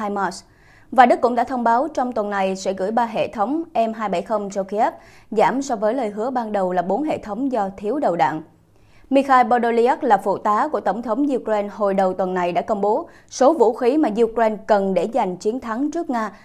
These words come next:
bao gồm một ngàn khẩu pháo một trăm năm mươi lăm mili, gần gấp mười lần số lượng pháo mà Mỹ đã viện trợ đến thời điểm hiện tại. Năm trăm xe tăng, ba trăm pháo phản lực phóng loạt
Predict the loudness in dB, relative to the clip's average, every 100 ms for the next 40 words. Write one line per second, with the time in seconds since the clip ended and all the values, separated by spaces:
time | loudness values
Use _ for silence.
0 | -8 2 4 4 2 2 0 -2 -2 -2
1 | 2 2 2 2 2 0 -2 -4 -6 -4
2 | -4 -4 -4 -4 -2 0 0 -2 -14 _
3 | 2 2 4 2 2 2 2 0 0 -2
4 | 0 -2 -2 -2 0 0 -2 -2 -2 -2
5 | -4 -2 -2 0 0 -2 -4 -4 -4 -4
6 | -4 -6 -2 -2 -4 -8 -16 _ _ _
7 | -6 -4 -2 -2 -4 -4 0 0 -2 -14
8 | _ 2 4 6 2 2 2 2 0 0
9 | 0 0 0 2 2